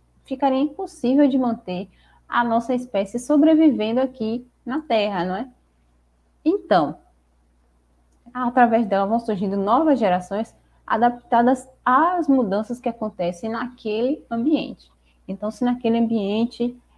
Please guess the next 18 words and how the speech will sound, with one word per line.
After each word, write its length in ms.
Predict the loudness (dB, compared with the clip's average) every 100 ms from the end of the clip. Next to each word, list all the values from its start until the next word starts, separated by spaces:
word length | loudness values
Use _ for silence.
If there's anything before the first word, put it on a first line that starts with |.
| _ -4
é 160 | -2
necessário 800 | 0 -2 -4 -8 -2 0 2 -2
que 160 | -6 -8
a 60 |
pessoa 340 | -8 -10 -6 -8
seja 260 | -6 -6
resistente 720 | -4 -4 -4 -8 _ -4 -2
ao 120 | -2 -2
frio, 420 | -8 -6 -4 -6 -10 _ _ -14
então 220 | -4 -2
as 140 | -2
novas 400 | 2 4 4 4
gerações 440 | 2 -4 -4 -10 -8
que 120 | -10
nasceram 640 | -8 -10 -8 -6 -4 -6 -10 _ _ -4
já 220 | 2 4
vão 140 | 4
ser 560 | 0 -4 -2 0 -2